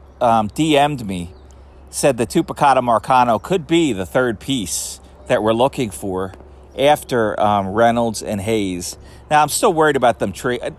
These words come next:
I think Reynolds is gonna be traded, you know. Maybe not this year. But when you look at how much money he's gonna cost, like twenty million a year,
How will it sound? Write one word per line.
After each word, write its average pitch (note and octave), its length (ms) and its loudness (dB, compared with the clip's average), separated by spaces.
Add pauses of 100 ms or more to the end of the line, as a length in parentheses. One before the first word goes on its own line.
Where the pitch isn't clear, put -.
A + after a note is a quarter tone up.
I A#3 80 -2
think F#4+ 320 -6
Reynolds C#3+ 380 2
is G#2 80 -8
gonna A2 240 0
be F#2+ 120 -8
traded, F2 480 -6 (440)
you G#2+ 80 -4
know. G#2 240 2 (840)
Maybe G3 240 0
not D#3 260 2
this A#2 280 -2
year. A2 260 -2 (880)
But A#2+ 240 4
when E3+ 140 -6
you G#3+ 80 0
look A3 140 0
at D#3 60 -4
how D#3 140 2
much D3 200 -4
money A2 280 0
he's A2 140 -4
gonna G#2+ 220 -2
cost, G#2+ 440 2
like F#2 140 -2
twenty A#2 320 0
million G#2+ 380 -2
a G2 40 -6
year, F#2+ 400 -6